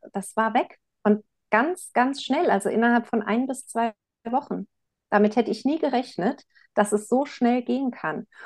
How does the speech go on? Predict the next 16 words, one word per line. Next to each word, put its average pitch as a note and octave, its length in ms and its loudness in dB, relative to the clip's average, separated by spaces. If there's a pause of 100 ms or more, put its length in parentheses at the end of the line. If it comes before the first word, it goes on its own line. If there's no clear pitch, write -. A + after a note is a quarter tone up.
(140)
Und A3 380 2
ich - 160 -6
hab C4 160 -4
halt B3 160 2
auch G#3+ 180 -2
gemerkt, A#3+ 580 0
ähm, G#3+ 360 4 (160)
ich - 180 -14
bin D4 140 -4
auch B3+ 280 2
so B3 120 -4
jemand, A#3+ 460 2
der G3+ 120 4
so G#3 220 -2 (400)
dazu G#3 360 0
neigt, G#3+ 560 4